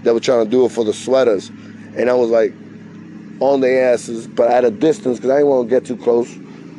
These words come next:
No homos, you know. And what I was noticing is that they were panicking in their words, not saying things too clear.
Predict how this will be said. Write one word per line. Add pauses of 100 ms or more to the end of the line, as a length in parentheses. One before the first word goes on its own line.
(120)
No
homos,
you
know. (420)
And (1120)
what
I
was
noticing
is
that
they
were
panicking
in
their
words,
not
saying
things
too
clear.